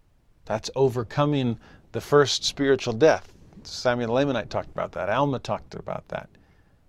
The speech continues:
The atonement had to be unconditional in terms of reversing the effects of the fall of Adam and Eve. And so promising the resurrection overcomes physical death, bringing us back to judgment overcomes spiritual death.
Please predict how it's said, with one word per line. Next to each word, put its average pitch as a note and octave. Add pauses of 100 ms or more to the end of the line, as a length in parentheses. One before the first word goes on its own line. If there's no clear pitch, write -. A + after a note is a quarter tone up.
(140)
The -
atonement D3+
had C#3
to C3
be A#2+
unconditional C#3
in A#2+
terms C3+
of G#2+
reversing A#2+
the C3+
effects C3
of A#2
the G#2
fall G#2+
of F#2+
Adam F#2
and F2
Eve. - (600)
And A2+
so A#2
promising B2
the A2+
resurrection A2
overcomes G#2+
physical B2+
death, G#2+ (280)
bringing C3
us E3
back B2
to A2
judgment D3
overcomes A2+
spiritual A#2
death. -